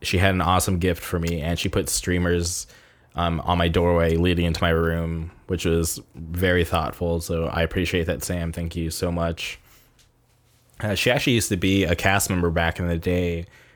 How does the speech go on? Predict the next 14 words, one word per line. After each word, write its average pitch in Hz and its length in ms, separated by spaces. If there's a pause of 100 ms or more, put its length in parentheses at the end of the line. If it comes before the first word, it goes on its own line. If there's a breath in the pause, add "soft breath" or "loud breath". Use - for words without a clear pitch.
(120 loud breath)
which - 160
I 80 280 (100)
tend 92 220
to 82 60
forget 85 500
always. 85 720 (500 soft breath)
But 87 300
she 90 240
gave 90 340
me 92 140
this, 80 240
like, 85 140 (220)
awesome, 87 760
like, 78 240